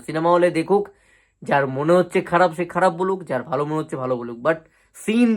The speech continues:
তুলে দিয়ে দাও এগারো বারো মিনিট, এক ঘন্টার সিন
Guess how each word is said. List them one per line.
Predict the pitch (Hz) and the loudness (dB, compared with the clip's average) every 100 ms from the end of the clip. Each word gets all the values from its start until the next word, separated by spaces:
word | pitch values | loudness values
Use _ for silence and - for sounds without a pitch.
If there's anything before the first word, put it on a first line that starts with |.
| 190 | 2
তুলে | 208 202 | 4 4
দিয়ে | 175 202 | 4 4
দাও | 190 180 175 | 6 6 6
এগারো | 170 180 175 | 4 4 4
বারো | 175 175 | 4 2
মিনিট, | 170 175 165 - _ _ _ _ _ _ | 0 -2 -2 -8 _ _ _ _ _ _
এক | - 175 156 | -6 -4 0
ঘন্টার | 180 170 170 - | 0 2 -2 0
সিন | 180 | -4